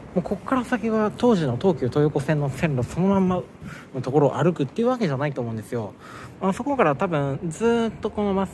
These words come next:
すぐ、まあ、おそらくはまあこの高さに線路が敷かれていって、で、そしてこの辺を高架で抜けるという感じになってたんじゃないですかね。トンネルがなかったらね、この山越えてくるわけですから、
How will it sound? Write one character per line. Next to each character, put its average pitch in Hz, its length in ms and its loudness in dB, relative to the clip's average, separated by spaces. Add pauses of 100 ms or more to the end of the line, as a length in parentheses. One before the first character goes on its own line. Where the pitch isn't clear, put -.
す 214 60 -4
ぐ、 131 240 2 (2000)
ま 160 140 -2
あ、 202 80 -2
お 220 80 2
そ - 180 -6
ら 320 120 -2
く 262 80 0
は 247 80 4
ま 196 80 4
あ - 20 -4
こ - 140 -2
の 185 100 4
高 180 220 2
さ 143 120 0
に 113 180 -2
線 135 280 -2
路 110 80 -4
が 101 80 -12
敷 - 140 -16
か 117 80 -14
れ 117 100 -10
て 120 120 -8
い 117 40 -4
っ 113 40 -8
て、 - 340 -6 (440)
で、 196 80 -6
そ 233 120 -2
し - 100 -10
て 240 80 -8
こ - 140 -2
の 214 80 2
辺 196 200 -2
を 180 240 2
高 175 140 4
架 165 160 2
で 156 80 4
抜 147 160 0
け 160 120 6
る 147 100 2
と 98 180 -6 (680)
い 131 60 2
う 151 140 4
感 180 220 0
じ 190 100 0
に 170 60 -2
な 185 80 -2
っ - 20 -8
て 214 100 -6
た 214 100 4
ん 190 40 4
じ 165 60 -2
ゃ 160 40 -4
な 160 120 4
い - 20 4
で 147 80 0
す 135 80 -8
か 135 80 -4
ね。 131 440 0 (1080)
ト 143 160 0
ン 165 120 4
ネ 185 80 4
ル 196 120 4
が 185 100 4
な 185 120 4
か 180 80 0
っ - 40 -2
た - 180 -4
ら 135 100 -4
ね、 135 300 -4
こ - 200 -12
の 143 100 -4
山 202 220 0
越 143 200 -4
え - 20 -4
て 151 100 -4
く 156 80 0
る 143 60 0
わ 123 60 -2
け 123 80 -6
で 117 80 -8
す - 80 -10
か - 80 -10
ら、 - 40 -12